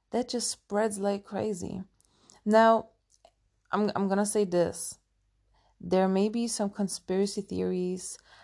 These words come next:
um, you know, out there. So I respect every belief people have.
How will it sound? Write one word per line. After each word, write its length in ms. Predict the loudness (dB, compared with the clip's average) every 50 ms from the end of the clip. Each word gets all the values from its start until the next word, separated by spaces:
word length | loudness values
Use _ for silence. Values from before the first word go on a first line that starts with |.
| -20 -20 _ _
um, 500 | -4 -2 -2 -2 -2 -2 -2 -2 -4 -6 -8 -14 -20 -20 -12 _
you 140 | 0 0 2
know, 300 | 2 2 0 0 -2 -4 -6 _ _ _ _ _ _ _ _ _ _ _ -20 -8 0 4
out 200 | 4 4 4 4
there. 340 | 4 4 4 4 4 2 -2 -8 -18 -20 _ -10
So 440 | 0 4 6 6 8 6 4 2 -2 _ _ _ _ _ _ _ _ _ _
I 220 | 4 4 6 6 4
respect 840 | 4 2 0 -2 -4 -6 -10 -6 _ 2 2 2 2 0 -6 -16 -20 -20 _ _ _ _ _ _ 2
every 460 | 2 2 2 2 0 2 2 2 2
belief 840 | 0 -2 -4 -4 -2 0 0 0 0 0 0 -2 -4 -6 -18 -20 -20 _ _ _ _ -10
people 260 | -6 -4 -4 -2 -2
have. 480 | -2 0 0 0 2 2 0 -2 -4 -8